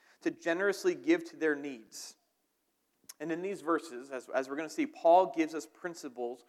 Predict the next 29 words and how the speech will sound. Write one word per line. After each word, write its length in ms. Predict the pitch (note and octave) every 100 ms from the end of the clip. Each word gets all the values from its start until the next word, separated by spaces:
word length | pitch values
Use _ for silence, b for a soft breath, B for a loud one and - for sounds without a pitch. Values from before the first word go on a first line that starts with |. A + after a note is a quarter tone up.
| b b
on 120 | C3 C3+ - -
how 320 | E3 E3+ D3 B2+ C3+
we, 100 | D#3
you 200 | D#3 F#3
and 100 | F3+
I 160 | D#3+
can 320 | D#3 D#3 C#3 C3+
live 320 | D3+ D#3 D3 C#3+ b b _
generously. 680 | A#2+ C#3 C3 A2 G2 - G#2 G2+ _ _ _ _ _ _ _ _ _ _ _
I 60 | B2+
wanna, 180 | C#3+ D#3+
I 100 | C#3
wanna 220 | E3 F3
walk 300 | D3 D3 D3
through 100 | C3+ -
three 180 | C#3+ D3+
things 360 | D3 C3+ B2 -
with 140 | A2+
you 80 | A#2
this 180 | G#2 -
morning. 220 | G#2+ G#2 G2+ _ _ _ _ _ _ _ _
The 60 | C#3+
first 460 | - F3+ E3+ -
is 160 | C#3+ C3+
that 340 | C#3 B2+ - -
our 120 | D3+
generosity 800 | D3+ F3 E3+ D3 C#3 D3 E3 D#3
should 220 | D3+ D3
be 140 | B2+